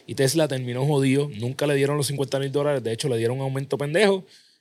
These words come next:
y se acabó la historia. Así que ten mucho cuidado porque las personas de poder van a s-, a dejar que tú te jodas haciendo las cosas y van a coger el crédito para ella o simple y sencillamente no te lo van a dar.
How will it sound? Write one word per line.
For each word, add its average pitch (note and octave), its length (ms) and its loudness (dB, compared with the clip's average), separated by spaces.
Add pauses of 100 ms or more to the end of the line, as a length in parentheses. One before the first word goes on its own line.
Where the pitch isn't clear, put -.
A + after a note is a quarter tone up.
y G3+ 360 4
se - 120 -2
acabó G#2+ 280 0
la A#2+ 60 2
historia. G#2+ 300 -4
Así G#2 160 0
que - 380 0
ten F3+ 140 4
mucho A3 280 6
cuidado D3+ 400 2 (320)
porque D#3+ 340 0
las C#3+ 140 0
personas D3+ 320 0
de D#3+ 80 0
poder D3 260 0
van C3 180 0
a D3 120 -2
s-, - 280 -4 (160)
a B2+ 100 0
dejar B2+ 300 4
que B2 140 -2
tú B2 160 -6
te D#3 100 4
jodas D#3 320 4
haciendo D#3 300 -4
las F3 100 -6
cosas E3 380 -8 (180)
y A#2+ 80 -10
van A#2+ 180 0
a B2 60 -4
coger B2+ 220 2
el A#2+ 60 -4
crédito B2+ 440 0 (300)
para C3 280 2
ella C#3+ 260 0
o A#3+ 200 6
simple G3+ 260 2
y - 20 2
sencillamente E3+ 760 -2 (180)
no A#2+ 140 -6
te C#3 80 2
lo B2+ 100 4
van B2 180 0
a B2 60 0
dar. B2 240 0